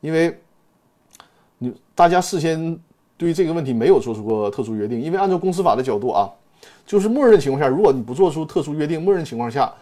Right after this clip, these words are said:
继承人是可以继承股权的。那公司法是支持什么呢？支持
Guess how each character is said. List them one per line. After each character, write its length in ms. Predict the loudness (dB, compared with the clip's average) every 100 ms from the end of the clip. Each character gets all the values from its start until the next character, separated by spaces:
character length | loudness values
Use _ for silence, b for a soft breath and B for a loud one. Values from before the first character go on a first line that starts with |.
| b b
继 160 | -6 -2
承 140 | 2
人 140 | 2 0
是 100 | 0
可 100 | -4
以 60 |
继 140 | -4 -4
承 120 | -4
股 80 | -6
权 220 | -8 -2
的。 220 | -2 -2 _ b b b b b b b _ 2
那 160 | 6 6 4 -10 -20 _ _ _ _
公 140 | 2 2
司 80 | 6
法 160 | 4
是 140 | 2 -2
支 200 | -4 -2
持 140 | -2
什 80 | -2
么 80 | -2
呢？ 100 | -4
支 160 | -2 -2
持 280 | 0 0